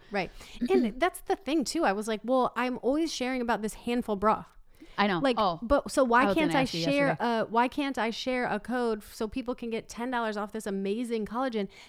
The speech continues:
Speaker 1: that I'm going to use and buy
Speaker 2: Either
Speaker 1: whether
Speaker 2: way.
Speaker 1: or not I sell it? Like,
Speaker 2: Yes.
Speaker 1: I'm going to use it because it's amazing, which is what made me want to be like, like, "Listen, I'm telling people about it and they're buying it,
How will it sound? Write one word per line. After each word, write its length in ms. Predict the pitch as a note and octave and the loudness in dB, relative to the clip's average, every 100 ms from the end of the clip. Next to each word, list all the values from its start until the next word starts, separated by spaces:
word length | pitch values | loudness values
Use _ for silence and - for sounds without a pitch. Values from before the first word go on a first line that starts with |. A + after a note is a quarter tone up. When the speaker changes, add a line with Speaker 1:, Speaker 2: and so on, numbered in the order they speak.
| - | -4
Speaker 1:
that 140 | C#4 | -2
I'm 100 | C#4+ | 0
going 320 | B3 C4 F4 F#4 | 0 2 2 0
to 120 | C#4 | -2
use 360 | A3+ B3 C4+ | -4 -4 -4
and 200 | G3+ A#3 | -2 0
buy 180 | G#3 A#3 | 2 2
Speaker 2:
Either 140 | G#3+ F#3+ | 2 4
Speaker 1:
whether 320 | A3+ C4+ C4+ | 4 4 4
Speaker 2:
way. 60 | A3+ | 2
Speaker 1:
or 160 | A3+ | 0
not 240 | G#3+ G#3 - | 0 -2 -2
I 120 | G3 | -6
sell 260 | - A3+ F3+ | -4 -4 -4
it? 160 | - | -4
Like, 140 | F#3+ E3+ | -2 -2
Speaker 2:
Yes. 100 | D#3 | -4
Speaker 1:
I'm 440 | - G#3+ A3+ A3+ A3 | -2 0 0 -2 0
going 380 | A3 G#3+ G#3+ G#3+ | 0 2 0 -4
to 140 | G#3+ | -6
use 340 | G3 A#3+ B3+ | -4 -2 0
it 140 | G3 G3 | -2 -2
because 240 | G#3 G#3 | -6 -6
it's 100 | G3+ | -4
amazing, 480 | F#3+ G3 A#3+ A3+ F3 | -2 0 0 0 -2
which 160 | F#3 G3 | -2 -4
is 100 | F#3+ | -2
what 280 | G3+ - | -2 0
made 260 | G3+ G#3 A#3 | -2 -2 -2
me 140 | G3+ G3+ | -2 0
want 260 | G3 G#3+ | 0 -2
to 80 | - | -4
be 140 | G3+ G#3+ | -6 -4
like, 300 | F#3+ F#3 - - - - - _ - - | -4 -6 -14 -20 -20 -20 -20 _ -14 -10
like, 140 | G3+ | -4
"Listen, 340 | C#4 D#4+ G3 E3+ | -2 -2 -4 -2
I'm 200 | G3 D#4 | 0 0
telling 240 | C#4 E4 | 2 0
people 200 | D#4 D4 | 0 0
about 200 | C#4 D4 | 0 0
it 60 | B3+ | 0
and 100 | B3 | -2
they're 80 | A#3 | -2
buying 320 | G#3 A#3+ E3+ | 0 0 -2
it, 160 | B2+ | -8